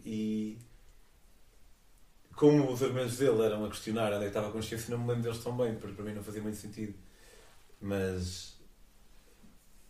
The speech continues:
é aqui que acontece, não, tu podes mudar,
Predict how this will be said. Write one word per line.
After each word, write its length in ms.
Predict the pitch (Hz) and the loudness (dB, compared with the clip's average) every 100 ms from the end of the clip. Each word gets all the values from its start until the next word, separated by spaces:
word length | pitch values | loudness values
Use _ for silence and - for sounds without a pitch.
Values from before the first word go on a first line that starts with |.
| - - - - - - - | -20 -20 -20 -20 -20 -20 -4
é 80 | 107 | -2
aqui 180 | 87 107 | 0 -2
que 80 | 104 | -4
acontece, 560 | - 107 113 110 - | -4 0 0 0 -2
não, 380 | 120 120 117 117 | -6 -6 -6 -6
tu 100 | 107 | -4
podes 220 | 113 110 | -2 -2
mudar, 560 | 110 110 110 98 92 90 | 0 0 0 0 -4 -8